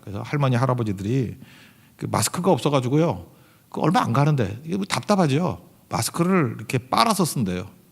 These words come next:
마스크를 빨아서 쓰니 뭐 너덜너덜해져가지고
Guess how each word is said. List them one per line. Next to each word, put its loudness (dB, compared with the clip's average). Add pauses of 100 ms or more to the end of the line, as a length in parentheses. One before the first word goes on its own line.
(640)
마스크를 -2
빨아서 0
쓰니 -2
뭐 -4
너덜너덜해져가지고 0